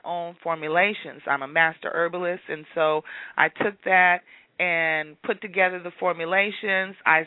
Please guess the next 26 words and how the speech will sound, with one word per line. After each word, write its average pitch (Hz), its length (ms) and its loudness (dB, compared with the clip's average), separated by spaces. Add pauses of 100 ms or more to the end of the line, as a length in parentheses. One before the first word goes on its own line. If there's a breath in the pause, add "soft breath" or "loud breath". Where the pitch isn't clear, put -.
started 175 420 4
experimenting 185 800 -4
on 156 140 -2
myself, 196 760 2
my 156 160 -4 (100)
family, 196 520 0 (280 loud breath)
and 165 140 -4
the 165 60 -4
results 165 580 0
have 175 160 -6
been 160 220 0
phenomenal. 185 680 2
And 233 120 -4
I've 285 180 0
been, 233 240 -4 (300 loud breath)
I've - 80 0
had 277 320 2
this 220 220 -4
line 208 480 -2
for 180 180 0 (160)
probably 285 560 -2
about 226 280 2 (100)
fifteen, 202 680 -4
sixteen 185 480 -8
years, 175 400 -2 (680 loud breath)
and 180 560 4